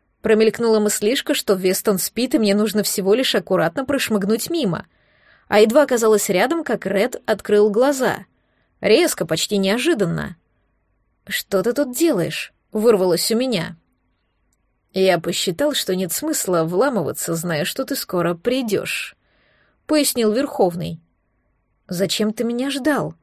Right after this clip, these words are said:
Я устала, но это не мешало мне думать. Мысли то и дело натыкались на тот самый подслушанный разговор — и это раздражало. Хотелось остаться одной и сразу лечь спать.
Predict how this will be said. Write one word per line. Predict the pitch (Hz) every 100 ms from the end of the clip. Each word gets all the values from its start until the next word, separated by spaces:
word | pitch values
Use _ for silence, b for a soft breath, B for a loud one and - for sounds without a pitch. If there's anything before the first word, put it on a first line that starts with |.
| _ _ _ _ _ _ -
Я | 311 330
устала, | 302 - 381 277
но | 214 233
это | 247
не | 240
мешало | 240 240 277 277
мне | 262 285
думать. | 269 320 175 - - -
Мысли | 190 220 - 247
то | 254
и | 254
дело | 220 320 320 247
натыкались | 220 226 - 277 254 -
на | 208
тот | 226 -
самый | 311 302 269
подслушанный | 247 - 269 - 247 247
разговор — | 247 226 233 240 285 170 - b b b b -
и | 254
это | 311 - 294 - _
раздражало. | 233 254 226 254 247 233 196 147 - - _ b b b
Хотелось | 226 214 302 277
остаться | 269 - 262 - 254
одной | 214 214 302 311
и | 262
сразу | 226 262 269 247
лечь | 247 247 -
спать. | - 247 196 -